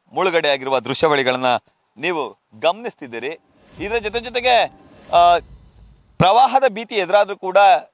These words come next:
ಈ ಒಂದು ಸ್ಥಳದಲ್ಲಿ, ಅಂದ್ರೆ, ಆ, ಶ್ರೀಕಂಠೇಶ್ವರನ ಸನ್ನಿಧಿಯಲ್ಲಿ ಜನರು ಯಾವುದೇ ಕೇರ್ ಮಾಡ್ತಿಲ್ಲ. ಎಲ್ಲರೂ ಕೂಡ ನದಿಗಿಳಿದು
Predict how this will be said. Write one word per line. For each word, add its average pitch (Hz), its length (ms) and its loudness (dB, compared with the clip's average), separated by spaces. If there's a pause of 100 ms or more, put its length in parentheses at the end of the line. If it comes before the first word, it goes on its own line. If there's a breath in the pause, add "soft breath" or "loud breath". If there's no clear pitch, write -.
(140)
ಈ 190 80 -6
ಒಂದು 233 240 -4
ಸ್ಥಳದಲ್ಲಿ, 165 680 -2
ಅಂದ್ರೆ, 180 320 0 (420)
ಆ, 139 160 2
ಶ್ರೀಕಂಠೇಶ್ವರನ 196 880 -2
ಸನ್ನಿಧಿಯಲ್ಲಿ 165 580 0
ಜನರು 147 500 0 (340)
ಯಾವುದೇ 196 380 2
ಕೇರ್ 277 420 0
ಮಾಡ್ತಿಲ್ಲ. 165 680 0 (420)
ಎಲ್ಲರೂ 247 300 0
ಕೂಡ 254 220 0 (160)
ನದಿಗಿಳಿದು 208 960 -2